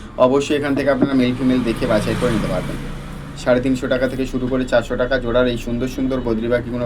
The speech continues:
পেয়ে যাচ্ছেন গড়িয়া পাখিরহাটে। বন্ধুরা, যারা ধৈর্য ধরে প্রথম থেকে ভিডিওটি শেষ পর্যন্ত দেখছেন, অসংখ্য ধন্যবাদ আপনাদের। আর সেই সঙ্গে নতুন বন্ধুদের বলে রাখবো, যারা চ্যানেলটি এখনও সাবস্ক্রাইব করেনি, প্লিজ চ্যানেলটি সাবস্ক্রাইব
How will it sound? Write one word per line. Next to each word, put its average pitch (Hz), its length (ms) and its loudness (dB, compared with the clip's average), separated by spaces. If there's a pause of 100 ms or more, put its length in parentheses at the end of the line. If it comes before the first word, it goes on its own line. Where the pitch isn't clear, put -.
পেয়ে 113 180 2
যাচ্ছেন 127 240 0
গড়িয়া 113 300 2
পাখিরহাটে। - 500 -4 (640)
বন্ধুরা, 151 380 6
যারা 151 220 8
ধৈর্য 143 300 6 (100)
ধরে 156 160 6
প্রথম 139 280 2
থেকে 151 200 2
ভিডিওটি 139 480 2
শেষ 127 220 -4
পর্যন্ত 139 320 -2
দেখছেন, 127 440 -2
অসংখ্য 135 420 0 (100)
ধন্যবাদ 131 380 4
আপনাদের। 139 400 4 (440)
আর 135 260 6
সেই 143 220 2
সঙ্গে 160 280 4
নতুন 151 340 2
বন্ধুদের 139 400 2
বলে 127 200 0
রাখবো, 135 360 2
যারা 123 240 4
চ্যানেলটি 123 440 -2
এখনও 127 340 2
সাবস্ক্রাইব 127 460 0
করেনি, 139 240 2
প্লিজ 123 240 -2
চ্যানেলটি 120 360 0
সাবস্ক্রাইব 113 420 2